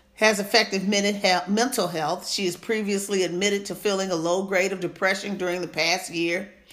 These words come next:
She said, "That's why I thought it was important to say it out loud, because to feel de-, not to feel depressed with all that was going on is sort of like, 'So you feel okay in all of this?'"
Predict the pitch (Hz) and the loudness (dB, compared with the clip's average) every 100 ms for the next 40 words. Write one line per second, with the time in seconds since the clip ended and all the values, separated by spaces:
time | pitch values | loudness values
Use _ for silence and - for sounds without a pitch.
0 | - - - - 196 196 226 208 214 220 | -20 -20 -16 -8 -4 0 2 2 2 2
1 | 220 226 190 175 - - 247 214 180 170 | 4 6 6 6 4 6 6 6 2 -2
2 | 165 165 220 190 175 - 226 202 180 170 | -4 0 2 2 -2 2 4 4 2 -2
3 | 185 202 175 170 165 175 160 - - - | 2 2 2 0 -2 -2 -2 -6 -20 -20
4 | _ - - _ _ _ _ _ _ _ | _ -20 -20 _ _ _ _ _ _ _
5 | _ _ - - 254 - 330 330 - 185 | _ _ -12 0 0 4 6 8 6 4
6 | 185 220 311 - - 214 233 196 170 156 | 0 6 6 6 0 0 2 0 0 -6
7 | - 277 190 170 - - - 190 202 208 | 2 2 2 -2 -10 -16 -4 0 2 6
8 | 233 233 214 175 196 202 185 180 202 190 | 8 8 6 4 2 2 0 -2 2 2
9 | 185 208 175 175 185 - 214 190 170 180 | 4 4 2 0 -2 2 2 2 2 4
10 | 160 160 - - 220 202 220 214 208 180 | 4 0 -6 -2 0 2 0 2 4 4
11 | 175 - 170 196 320 349 269 320 320 320 | -2 0 2 4 2 -2 -2 -2 -2 -2
12 | 330 330 - | -2 -4 -8